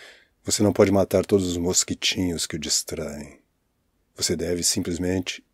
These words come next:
ignorá-los. Mas você deve estar atento para o maior deles, o orgulho. Você quer fazer as coisas do seu jeito. Você quer controle.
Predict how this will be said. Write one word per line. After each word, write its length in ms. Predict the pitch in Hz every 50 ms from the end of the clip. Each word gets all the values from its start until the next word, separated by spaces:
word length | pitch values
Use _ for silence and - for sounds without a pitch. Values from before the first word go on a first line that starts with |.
| _ _
ignorá-los. 1120 | - 104 101 101 95 92 92 85 82 78 78 73 64 - - - - - - - - - _ _ _ _ _ _ _ _ _ _ _ _ _ _ _ - - - - _ _ _ _ _ _
Mas 260 | - 95 95 98 87
você 220 | 90 92 - - 95
deve 160 | 95 92 87
estar 260 | - - - 90 -
atento 580 | 85 - - - - 95 95 95 95 - - 92
para 200 | - 95 90 90
o 20 |
maior 400 | 90 87 87 87 90 92 92 90
deles, 920 | 82 80 82 82 80 76 71 - - - - - - - - - - - _ _ _ _ _ _ _ _ _ _ _
o 80 | -
orgulho. 640 | 92 90 87 82 85 82 82 80 73 - - - - _ _ _ _ _ _ _ _ _ _ _ - - - - -
Você 220 | - 92 - - 95
quer 140 | - 98
fazer 280 | - - 101 90 95 92
as 140 | 85 - -
coisas 320 | - 101 95 92 92 87
do 100 | 85 92
seu 440 | - - - - - 101 98 98 92
jeito. 680 | 85 - - 85 82 85 78 - _ _ - - - - _ _ _ _ _ _ _ _ _ _ _ _ _ -
Você 240 | 104 - - 92
quer 260 | - - 101 92 90 -
controle. 880 | - - - 92 90 82 - - 98 90 92 90 85 78 76 73 71